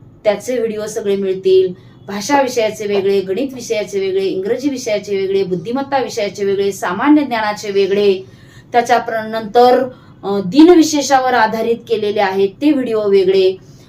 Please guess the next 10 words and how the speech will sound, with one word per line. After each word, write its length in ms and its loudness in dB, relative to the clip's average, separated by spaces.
अशी 260 -6
सगळी 480 4
तुम्हाला 280 0
प्लेलिस्टमध्ये 720 -4
येईल. 140 -6
मग 200 2
तुम्हाला 240 0
गणिताचा 380 2
बघायचा 360 2
ना, 100 2